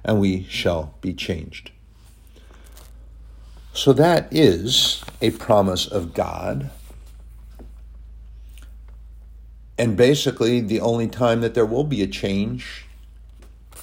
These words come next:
other than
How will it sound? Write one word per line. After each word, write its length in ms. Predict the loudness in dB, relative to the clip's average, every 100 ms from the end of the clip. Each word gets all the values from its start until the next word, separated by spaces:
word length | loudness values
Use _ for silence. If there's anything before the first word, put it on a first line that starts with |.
| -20 -20 -20 -20 -20 -20 -20 -20 -20 -20 -20 -20 -20 -20 -20 -20 -20 -20 -20 -20 -20 -20 2
other 300 | 6 6 6
than 540 | 4 4 4 0 -4